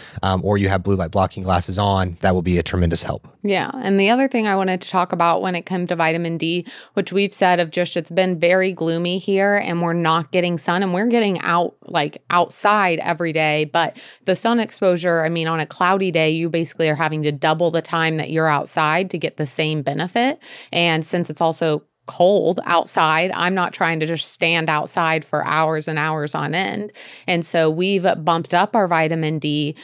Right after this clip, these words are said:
Speaker 2: um, temporarily just because it is so gloomy. And a big part I wanted to say about vitamin D is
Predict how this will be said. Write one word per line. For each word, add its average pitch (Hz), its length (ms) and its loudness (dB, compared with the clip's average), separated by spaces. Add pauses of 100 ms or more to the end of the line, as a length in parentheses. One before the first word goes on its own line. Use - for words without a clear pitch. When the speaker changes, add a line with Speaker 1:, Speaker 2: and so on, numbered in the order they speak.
(160)
Speaker 2:
um, 156 220 2
temporarily 170 920 2
just 180 340 -2
because 165 320 -2
it 156 140 0
is 160 180 0
so 147 220 0
gloomy. 156 560 0
And 151 340 -2 (160)
a 165 80 2
big 185 260 0
part 190 220 2
I 180 80 4
wanted 170 240 0
to 160 80 -2
say 160 280 2
about 151 260 0
vitamin 156 400 0
D 160 300 0
is 156 280 0